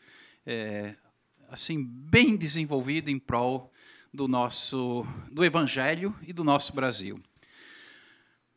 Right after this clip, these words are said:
Hoje de manhã nós iniciamos o processo de escolha do presidente da conferência.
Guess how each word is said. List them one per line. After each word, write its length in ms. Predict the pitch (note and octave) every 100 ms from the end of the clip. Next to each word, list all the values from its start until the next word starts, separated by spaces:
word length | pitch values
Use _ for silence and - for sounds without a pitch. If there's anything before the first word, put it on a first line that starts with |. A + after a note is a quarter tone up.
| F3+
Hoje 160 | E3
de 80 | E3
manhã 280 | D3+ C#3 C#3+
nós 260 | C3+ B2+ B2
iniciamos 640 | B2 A#2+ B2+ B2+ B2 A2+
o 60 | A#2
processo 640 | A#2 - A#2+ A2+ - A#2+
de 100 | A2
escolha 540 | - - B2 A#2+ B2
do 100 | B2
presidente 840 | A#2 C3+ B2 A#2+ A#2+ A#2 - - - - -
da 120 | - A2+
conferência. 800 | A#2+ - A#2 G#2+ F#2 - E2+